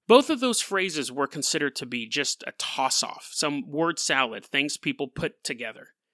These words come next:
So as I was looking into golf rumors, and I kept saying, "That's not true, that's not true, that's not true, that's not connected to anything,"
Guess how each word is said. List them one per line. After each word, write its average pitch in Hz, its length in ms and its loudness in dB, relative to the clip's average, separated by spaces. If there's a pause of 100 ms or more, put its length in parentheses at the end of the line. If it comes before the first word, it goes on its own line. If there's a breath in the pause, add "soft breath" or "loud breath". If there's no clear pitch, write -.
(140)
So - 160 4
as 185 120 4
I 202 80 8
was 180 120 -2
looking 254 300 4
into 185 520 0
golf 135 320 6
rumors, 123 360 -2
and 160 80 2
I 147 60 6
kept 156 340 0
saying, 123 420 0
"That's 165 300 10
not 175 160 0
true, 147 320 -2
that's 127 320 -2
not 127 180 -4
true, 120 240 -4
that's 113 300 -8
not 110 180 -12
true, 120 200 -12
that's 123 200 -6
not 143 220 0
connected 123 420 -8
to 123 100 -8
anything," 110 360 -14